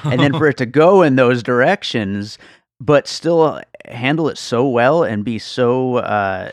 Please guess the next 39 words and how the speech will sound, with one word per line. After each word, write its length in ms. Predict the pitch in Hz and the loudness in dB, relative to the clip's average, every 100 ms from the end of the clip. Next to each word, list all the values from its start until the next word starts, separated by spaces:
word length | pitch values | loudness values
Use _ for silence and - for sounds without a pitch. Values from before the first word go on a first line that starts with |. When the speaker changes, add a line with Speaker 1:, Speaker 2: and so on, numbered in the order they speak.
| - | -12
Speaker 1:
you 140 | 127 | -8
know, 220 | 110 104 107 | -8 -8 -8
just 200 | 110 - | -10 -10
full 300 | _ 131 117 | _ -4 -4
of 100 | 87 | -8
love 460 | 98 135 135 90 - | -4 -4 -4 -10 -12
is 240 | 101 90 | -12 -8
really 220 | 107 120 | -4 -2
an 60 | 104 | -2
amazing 380 | 101 104 101 95 | -4 -8 -8 -10
thing. 320 | 113 160 101 _ - | -10 -10 -12 _ -14
Speaker 2:
Yeah. 180 | 180 131 - - | -12 -12 -16 -6
I, 100 | 160 | -4
I 120 | 165 180 | -2 -2
don't 200 | 220 - | -4 -8
think 260 | 202 175 | -12 -8
the, 380 | 151 139 127 127 | -2 2 2 0
the 100 | 117 | -4
car 300 | 120 - 143 | -10 -4 -4
sex 400 | 135 - 131 123 | -4 -6 -6 -6
is 120 | 120 - | -8 -6
something 420 | 135 110 131 127 | -8 -6 -10 -4
that 220 | 117 110 | -4 -4
probably 200 | - 110 | -6 -8
gets 160 | 107 - | -10 -12
people 560 | - 117 123 113 113 - _ | -12 -8 -6 -6 -8 -14 _
to 60 | 127 | -6
go, 240 | 127 117 - _ - | -4 -4 -6 _ -2
"Oh, 480 | 143 147 107 80 _ _ _ _ _ | 2 2 0 -8 _ _ _ _ _
this 120 | 113 | -8
woman 140 | 175 165 | -4 -4
has 120 | 127 | -4
sex 180 | 170 170 | -6 -8
with 100 | 131 | -10
a 60 | 120 | -10
car. 460 | - 165 160 143 | -6 0 2 2
That's 200 | 120 123 | 0 -4
just, 180 | 123 110 | -8 -8
like, 380 | 131 117 - | -6 -8 -10